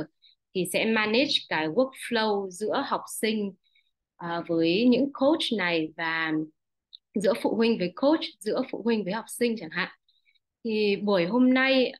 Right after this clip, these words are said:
um, buổi webinar hôm nay thì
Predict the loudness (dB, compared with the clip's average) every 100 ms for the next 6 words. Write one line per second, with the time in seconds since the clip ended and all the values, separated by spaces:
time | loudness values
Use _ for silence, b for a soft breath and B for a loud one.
0 | -8 -4 -2 -2 -2 -4 -8 _ _ _
1 | _ _ _ _ _ _ -4 0 2 2
2 | 0 2 2 2 2 2 2 2 0 -4